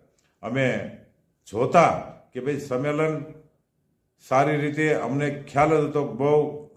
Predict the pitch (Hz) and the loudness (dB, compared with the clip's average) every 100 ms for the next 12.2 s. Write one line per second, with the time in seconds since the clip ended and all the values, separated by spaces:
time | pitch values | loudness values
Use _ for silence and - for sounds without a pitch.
0 | _ - 143 147 139 135 135 135 135 139 | _ -2 0 0 -2 -2 -2 -2 -2 -2
1 | 135 - 131 135 151 151 117 131 - 127 | -2 -4 -4 0 0 0 -2 -4 -2 0
2 | 143 139 107 87 71 - _ _ _ _ | 2 2 0 -6 -10 -14 _ _ _ _
3 | _ - 120 127 143 117 127 127 160 160 | _ -4 -2 0 0 2 0 0 0 0
4 | 131 139 139 156 147 147 147 131 - - | 2 0 0 2 4 4 2 0 -4 -16
5 | _ _ _ _ 92 131 165 160 147 147 | _ _ _ _ -2 4 6 6 2 2
6 | 165 151 101 - - - _ _ _ - | 2 4 2 -4 -14 -20 _ _ _ -16
7 | 113 143 151 143 110 123 123 165 160 160 | -6 -2 0 0 -2 -4 -2 0 4 4
8 | 151 151 123 131 151 151 143 131 98 - | 4 2 2 2 4 4 2 2 0 -6
9 | - _ _ _ _ - 143 131 156 151 | -14 _ _ _ _ -6 -2 2 2 2
10 | 151 160 165 120 - 139 156 160 156 160 | 4 6 6 2 -2 0 0 0 0 0
11 | 156 156 147 123 131 135 156 156 147 90 | 2 2 0 2 2 4 2 2 0 -2
12 | - | -8